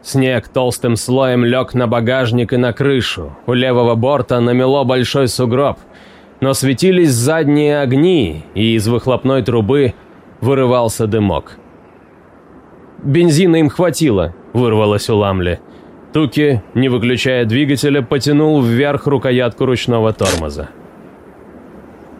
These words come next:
"Помните, что сказал вам Бут, мистер Ламли?" "К-, конечно, конечно. Но думал он только о жене и дочке.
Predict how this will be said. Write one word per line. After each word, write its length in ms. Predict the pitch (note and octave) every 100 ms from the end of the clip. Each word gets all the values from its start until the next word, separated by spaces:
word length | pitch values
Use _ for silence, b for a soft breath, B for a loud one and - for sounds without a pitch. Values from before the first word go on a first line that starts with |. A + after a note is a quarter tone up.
| - - - -
"Помните, 480 | B2 C3+ C3 A#2+ B2+
что 180 | - B2
сказал 440 | - B2 B2 A#2
вам 200 | A#2 A#2
Бут, 260 | A2 - - -
мистер 360 | G2+ G2+ - G#2+
Ламли?" 460 | G#2 F#2+ F2 E2 - - - - - - - - - - - -
"К-, 60 | -
конечно, 540 | D#3 D3 G#3+ C#3 A#2+ A2+
конечно. 540 | D3+ F#3+ C3+ G#2 F2+ - - B B - - - -
Но 140 | C3+ D3
думал 340 | G3 G3 F#3+
он 160 | F#3 D#3
только 420 | E3 C#3 D#3+ D3+
о 60 |
жене 480 | B2 C3+ C3+ C#3 C3
и 20 |
дочке. 600 | A#2 G2+ F2 - - G2+